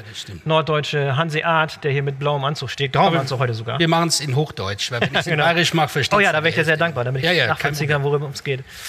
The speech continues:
Speaker 1: So.
Speaker 2: Ja. Ja, sagst vielleicht noch ein paar Sachen zur, zum Unternehmen selber. Alle kennen hip, aber vielleicht mal ein bisschen so einen Überblick,
Speaker 1: Gerne.
Speaker 2: wie ihr aufgestellt seid.
Speaker 1: Gerne, ich fang mal an. Ähm,
Speaker 2: Ja.
Speaker 1: die Firma hip, ähm, hat erste Säuglingsnahrung achtzehnhundertneunundneunzig, also im vorletzten Jahrhundert,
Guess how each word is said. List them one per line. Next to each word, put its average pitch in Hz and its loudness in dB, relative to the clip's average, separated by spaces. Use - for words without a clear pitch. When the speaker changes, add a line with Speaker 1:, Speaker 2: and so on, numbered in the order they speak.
Speaker 1:
So. 262 0
Speaker 2:
Ja. 151 2
Ja, 185 2
sagst 208 -2
vielleicht 226 4
noch 214 2
ein - -6
paar 196 2
Sachen 196 0
zur, 175 2
zum 175 -2
Unternehmen 170 2
selber. 185 4
Alle 180 2
kennen 175 0
hip, 190 2
aber 156 2
vielleicht 160 0
mal 160 -2
ein 151 -2
bisschen 165 -4
so 156 -2
einen 175 -4
Überblick, 156 0
Speaker 1:
Gerne. 120 0
Speaker 2:
wie 175 0
ihr 151 6
aufgestellt 147 0
seid. 135 -6
Speaker 1:
Gerne, 156 0
ich 131 -4
fang 160 0
mal 147 2
an. 185 2
Ähm, 156 0
Speaker 2:
Ja. 151 -2
Speaker 1:
die 170 2
Firma 190 2
hip, 180 0
ähm, 151 0
hat 165 0
erste 180 0
Säuglingsnahrung 185 2
achtzehnhundertneunundneunzig, 170 2
also 160 2
im 147 0
vorletzten 185 0
Jahrhundert, 151 0